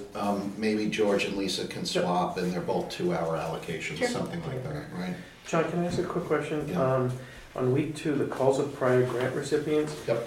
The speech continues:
Speaker 2: you just limited it to the last year, or, uh, uh, there's more beyond that?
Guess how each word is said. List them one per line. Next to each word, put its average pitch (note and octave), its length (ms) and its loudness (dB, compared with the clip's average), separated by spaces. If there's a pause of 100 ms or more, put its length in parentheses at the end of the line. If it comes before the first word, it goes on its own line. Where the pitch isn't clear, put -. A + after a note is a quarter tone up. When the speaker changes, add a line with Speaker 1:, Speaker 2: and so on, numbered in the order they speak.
(140)
Speaker 2:
you D3 140 0
just D3+ 180 2
limited C#3 380 6
it C3 220 4
to C3 80 2
the A#2+ 100 2
last C3 500 2
year, E3 260 2
or, C3+ 180 4 (420)
uh, - 60 6
uh, - 20 2 (200)
there's C3 280 4 (360)
more D3+ 240 8
beyond C3+ 440 4
that? D#3+ 300 4